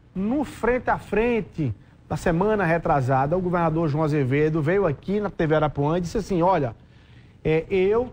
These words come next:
tenho sim a intenção de ser candidato ao Senado da República, vou botar meu nome." Primeira vez que ele disse claramente, ele falava em, "Vou pensar, tenho várias opções, posso ficar", mas ele disse no Frente a Frente, "Eu quero ser sa-, candidato ao Senado da República."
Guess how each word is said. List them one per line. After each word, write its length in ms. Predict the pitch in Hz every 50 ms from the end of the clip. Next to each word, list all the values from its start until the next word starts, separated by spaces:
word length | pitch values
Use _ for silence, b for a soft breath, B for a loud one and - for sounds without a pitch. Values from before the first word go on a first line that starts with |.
| -
tenho 240 | - 190 180 196 214
sim 220 | 196 - - 185 185
a 40 |
intenção 400 | 185 - - 180 151 - - 175
de 80 | 180 160
ser 140 | - - 165
candidato 560 | - - 175 165 156 135 135 147 165 - 175
ao 60 | 156
Senado 340 | 135 - 165 139 143 151 160
da 80 | 160 170
República, 560 | 160 165 143 - - 160 160 147 131 113 131
vou 180 | 120 139 180
botar 300 | 185 185 165 147 - 175
meu 140 | 185 196 190
nome." 300 | 170 156 156 147 131 123 113
Primeira 260 | - 190 240 262 233
vez 160 | 208 226 -
que 80 | - 240
ele 80 | 233
disse 180 | 202 226 - -
claramente, 680 | - 247 254 254 254 226 180 160 175 190 208 208 214
ele 80 | 226 208
falava 420 | - - 220 196 196 208 190 202
em, 160 | 202 175 143 110 B B B B B B
"Vou 140 | - 240 -
pensar, 480 | - 240 202 - - 247 254 240 220 196
tenho 160 | - 233 208
várias 220 | 196 240 233 202
opções, 460 | 214 214 - - - 247 240 233 185 -
posso 260 | - - 208 196 -
ficar", 240 | 220 - 226 220 214
mas 260 | 202 226 240 240 226 - - - - - -
ele 140 | 226 226 220
disse 200 | 180 214 214 -
no 80 | 226 185
Frente 200 | 190 220 202 214
a 40 |
Frente, 260 | 165 175 175 151 135 B B B B - -
"Eu 260 | 220 214 214 220 226
quero 280 | 208 - 190 180 185 175
ser 280 | - - 170 170 175 170 - - - - - - - -
sa-, 180 | - - - 180
candidato 440 | - - 170 170 160 151 151 143 -
ao 60 | 165
Senado 340 | - - 196 170 151 147 147
da 80 | 165 160
República." 440 | 180 170 - 147 120 113 117 -